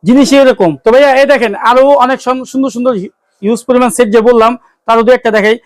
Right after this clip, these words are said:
যেরকম এই যে দেখেন সেটগুলা, আপনি ওই যে অনুষ্ঠানের কথা আবারও বলি, লাগলে আপনি যেরকম দুই হাজার টাকা দিবেন, একটা এগারোশো পঞ্চাশ টাকার একটা সেভেন পিস সেট কিনে গিফট দিয়ে দেন, তার থেকে আরো আপনার মানসম্মত হবে। কারণ এগুলো সেট আনকমন কালেকশন, এগুলো আপনার সব জায়গায় পাওয়া যায় না।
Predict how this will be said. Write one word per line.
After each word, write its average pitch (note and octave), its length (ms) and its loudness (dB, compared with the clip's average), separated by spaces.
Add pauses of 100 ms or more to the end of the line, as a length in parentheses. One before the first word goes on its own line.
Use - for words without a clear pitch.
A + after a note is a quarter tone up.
(320)
যেরকম C4+ 260 2
এই C4+ 80 0
যে B3+ 100 2
দেখেন F#3+ 240 0
সেটগুলা, G#3 320 0 (520)
আপনি A#3+ 220 -2
ওই D4 60 2
যে D4 100 4
অনুষ্ঠানের D4 400 0
কথা C4+ 220 2
আবারও C#4 260 2
বলি, C4 120 2 (120)
লাগলে B3+ 180 0 (440)
আপনি G#3+ 180 -2
যেরকম C4 240 2
দুই C4+ 100 4
হাজার C4 180 2
টাকা C#4+ 200 0
দিবেন, C#4+ 200 2 (140)
একটা A#3 160 -2 (300)
এগারোশো B3 320 -2
পঞ্চাশ A#3+ 260 -4
টাকার B3 240 0
একটা A3+ 180 -6
সেভেন G#3 200 -4
পিস G#3 160 -2
সেট G#3+ 140 -2
কিনে A3 200 -6
গিফট E3+ 160 -6
দিয়ে G#3 160 2
দেন, G3+ 80 0 (360)
তার B3 160 0
থেকে C#4 180 2
আরো B3+ 120 2 (100)
আপনার B3 240 -4
মানসম্মত A3 440 -2 (180)
হবে। E3 160 -4 (380)
কারণ B3 220 0
এগুলো B3+ 260 4
সেট B3+ 140 2 (220)
আনকমন A#3 340 -2
কালেকশন, A3+ 300 -2
এগুলো A3+ 180 0
আপনার G#3+ 200 -8
সব F#3+ 120 -2
জায়গায় G3+ 200 -2
পাওয়া G#3 160 2
যায় D#3 140 -2
না। C3 60 -6